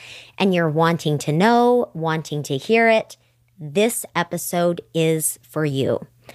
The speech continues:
We're going to identify why this is a problem if you are seeking that validation, how you know if you're falling into this,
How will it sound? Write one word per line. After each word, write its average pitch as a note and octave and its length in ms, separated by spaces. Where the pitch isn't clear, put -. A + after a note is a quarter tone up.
We're F#3+ 100
going G3+ 280
to G3+ 120
identify F3+ 920
why G3 840
this F3 380
is F#3 300
a F#3+ 120
problem G#3 680
if - 220
you G3 120
are E3+ 140
seeking F#3 440
that E3 200
validation, C#3+ 800
how B3 440
you A#3 220
know D#3 340
if E3 220
you're E3+ 140
falling D3+ 420
into C#3+ 280
this, C#3 400